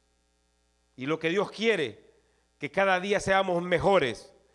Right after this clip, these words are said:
porque así dice la palabra, que la senda de los justos tienen que ir de aumento en aumento, como la luz de la aurora.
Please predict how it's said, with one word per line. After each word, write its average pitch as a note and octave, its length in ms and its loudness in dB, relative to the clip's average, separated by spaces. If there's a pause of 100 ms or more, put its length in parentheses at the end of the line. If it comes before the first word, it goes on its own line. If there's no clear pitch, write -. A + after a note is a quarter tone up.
(240)
porque E3+ 240 -2
así A3+ 240 0
dice G3+ 240 -2
la F#3+ 140 2
palabra, F3 600 0 (840)
que E3+ 140 -2
la F3 100 4
senda A3 380 2
de G3 100 6
los F3+ 140 4
justos F3 480 0 (340)
tienen A3 340 2
que F#3+ 160 0
ir A3 200 0
de G#3+ 80 4
aumento G#3 540 2
en G3+ 60 4
aumento, F#3+ 1000 0
como B2 220 -10
la A#2+ 100 -4
luz F3+ 200 0
de C3+ 100 0
la B2 80 2
aurora. B2 480 -2